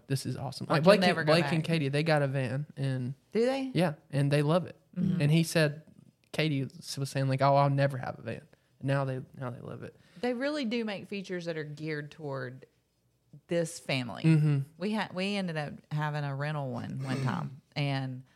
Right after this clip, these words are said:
Speaker 2: like, the vacuum attachment. Oh my goodness,
Speaker 1: Yeah.
Speaker 2: that was fantastic. And then the fact that you can, like, put your stuff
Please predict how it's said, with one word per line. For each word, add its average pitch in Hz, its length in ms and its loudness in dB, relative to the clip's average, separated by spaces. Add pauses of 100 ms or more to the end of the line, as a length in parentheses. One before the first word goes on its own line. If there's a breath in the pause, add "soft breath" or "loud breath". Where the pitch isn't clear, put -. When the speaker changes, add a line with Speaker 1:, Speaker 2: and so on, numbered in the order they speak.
(140 soft breath)
Speaker 2:
like, 135 160 -6
the 135 80 -6
vacuum 151 580 -4
attachment. 208 800 -6 (380)
Oh 165 200 4
my 143 140 -2
goodness, 135 260 -4
Speaker 1:
Yeah. 139 140 6
Speaker 2:
that 151 180 6
was 160 180 -4
fantastic. 135 760 -8 (320 soft breath)
And 202 180 0
then 208 180 2
the 202 80 0
fact 190 280 0
that 190 140 -10
you 185 80 -12
can, 175 100 -8
like, 156 220 -6
put - 220 -6
your 170 60 -6
stuff 156 320 -6